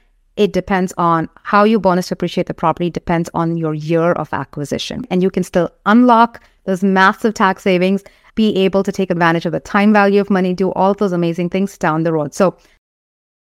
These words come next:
that's for all of my friends who don't qualify for real estate professional now, for whatever reason it is. Those, that is what I want you to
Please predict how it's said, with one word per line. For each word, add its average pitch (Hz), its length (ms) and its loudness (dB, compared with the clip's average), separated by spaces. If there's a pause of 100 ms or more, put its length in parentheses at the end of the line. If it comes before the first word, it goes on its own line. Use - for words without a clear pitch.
that's 220 200 2
for 285 120 4
all 226 160 6
of 233 80 -2
my 226 140 2
friends 196 400 0 (260)
who - 140 -2
don't 208 280 4
qualify 185 520 4
for 180 140 -2
real 180 120 2
estate 180 220 -4
professional 175 500 -4
now, 170 240 2
for 196 240 -4
whatever 208 380 0
reason 185 320 -2
it 156 100 -4
is. 151 220 -8 (340)
Those, 214 560 0
that 208 340 2
is 226 200 -2
what 202 160 2
I 190 40 2
want 190 340 -2
you 208 80 2
to 190 80 -2